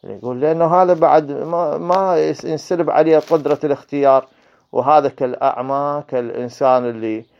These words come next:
آه، محجوز في سجين، ما يقدر يميز الفجر فيعتمد على غيره. لكن الآن التكليف هو تكليف نفسه. ليش؟ لأنه يقدر يميز الفجر، فليش تعتمد على قول غيرك؟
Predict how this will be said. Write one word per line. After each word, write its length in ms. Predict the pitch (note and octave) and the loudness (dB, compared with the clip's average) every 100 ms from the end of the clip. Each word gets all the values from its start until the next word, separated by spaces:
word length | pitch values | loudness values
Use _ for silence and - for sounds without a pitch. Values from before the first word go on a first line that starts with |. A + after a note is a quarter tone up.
| _ _ - | _ _ -4
آه، 460 | A#2+ A#2+ A#2+ A#2+ | 0 2 2 -2
محجوز 720 | B2 C3+ A#2+ A2+ C#3 C3 A2 | -2 -2 -2 2 2 2 -2
في 500 | A2+ - C#3 C3 B2+ | -14 -6 -4 -4 -6
سجين، 720 | A#2+ - - C#3 C3 D3+ D3 C#3 B2+ - _ _ _ | -14 -8 -4 -2 0 0 0 -2 -8 -12 _ _ _
ما 120 | C3 | 2
يقدر 320 | E3 G3+ F#3+ F3+ | 4 4 4 2
يميز 360 | E3+ D#3+ C#3 | 2 2 0
الفجر 300 | C#3+ C3+ C#3 | -4 -4 -6
فيعتمد 500 | C#3+ F#3+ E3 - A3+ | 0 2 2 2 2
على 180 | D#3+ D3 | 4 4
غيره. 320 | B2+ A#2 B2 B2 _ _ - | 4 2 0 -6 _ _ 2
لكن 420 | E3+ F#3+ G3+ F3+ | 4 4 2 0
الآن 440 | F3 D#3+ G3 A3 | -2 -2 -2 -2
التكليف 580 | F#3 - F3 F3 A3 - | -4 -4 -4 -4 -6 0
هو 120 | F#3+ | 2
تكليف 480 | E3 E3 F3 G#3 G3+ | 2 -2 -2 -2 0
نفسه. 400 | F#3+ A3 - D#3 | 2 0 0 -2
ليش؟ 320 | E3 G#3 E3+ | 2 0 0
لأنه 340 | D3+ C#3+ C3+ D3 | -2 0 2 4
يقدر 500 | G#3+ A3+ G#3+ G3+ D#3 _ _ _ _ | 4 4 4 4 4 _ _ _ _
يميز 380 | D3 F3 F#3+ D#3 | 0 4 4 2
الفجر، 460 | E3+ D#3+ C3+ C#3 - _ _ | 0 0 0 -2 -4 _ _
فليش 280 | - D#3 A3 | -2 2 2
تعتمد 480 | - G#3+ F#3+ G#3 F#3+ | 2 -2 0 -2 2
على 180 | D#3 E3+ | 2 2
قول 260 | D#3 E3 | 4 2
غيرك؟ 460 | D3+ D3 C#3+ C3+ - | 4 4 2 0 -6